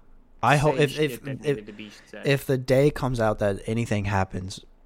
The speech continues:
Speaker 1: like, accusation about Markiplier, I'll be upset. I, 'cause I got back into him recently. I'll be, I'll be upset if that happened. I
Speaker 2: Dude,
Speaker 1: wouldn't know how
Speaker 2: like,
Speaker 1: to feel.
Speaker 2: this is why, this is why tattoos are such a tricky thing to do.
Speaker 1: What do you want, a Markiplier tattoo? <laughs>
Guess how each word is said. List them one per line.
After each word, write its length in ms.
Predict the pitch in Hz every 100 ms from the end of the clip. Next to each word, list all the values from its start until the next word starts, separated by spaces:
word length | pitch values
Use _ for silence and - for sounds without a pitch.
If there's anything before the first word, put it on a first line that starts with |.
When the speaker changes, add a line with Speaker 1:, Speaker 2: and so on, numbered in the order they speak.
| _ _
Speaker 1:
like, 180 | 117 110
accusation 480 | 98 107 104 101 104
about 180 | 92 87
Markiplier, 360 | 87 - 98
I'll 100 | 95
be 100 | 104
upset. 240 | 87 - -
I, 140 | 107 131
'cause 160 | 131
I 60 | 120
got 140 | 117
back 160 | 110 113
into 220 | 120 120
him 80 | 101
recently. 400 | 92 98 98 101 _ _ _ _ _ _ - -
I'll 140 | 98 107
be, 100 | 113
I'll 140 | 107
be 100 | 117
upset 300 | 104 - 101
if 60 | 95
that 120 | 92
happened. 300 | 95 - - - _ _ _ _ _ _ -
I 60 | 110
Speaker 2:
Dude, 80 |
Speaker 1:
wouldn't 120 | 113 113
know 60 |
how 40 | 107
Speaker 2:
like, 120 | 101
Speaker 1:
to 60 | 113
feel. 160 | 110
Speaker 2:
this 100 | -
is 80 | 160
why, 460 | 147 139 120 113 117 _ _ _ _ _ _ -
this 200 | 123 165
is 120 | 151
why 220 | 147 135
tattoos 580 | 123 127 123 - 135 123
are 80 | 117
such 280 | - 117 117
a 80 | 104
tricky 440 | - 120 120 120
thing 380 | - 113 113 113 _ _ _ _
to 140 | - 117
do. 440 | 120 110 110 120 _ _ _ _ _ _ _
Speaker 1:
What 80 | 120
do 60 | 113
you 60 |
want, 140 | 104 92
a 40 |
Markiplier 520 | 90 - - 113 117
tattoo? 300 | 127 127
<laughs> 40 | -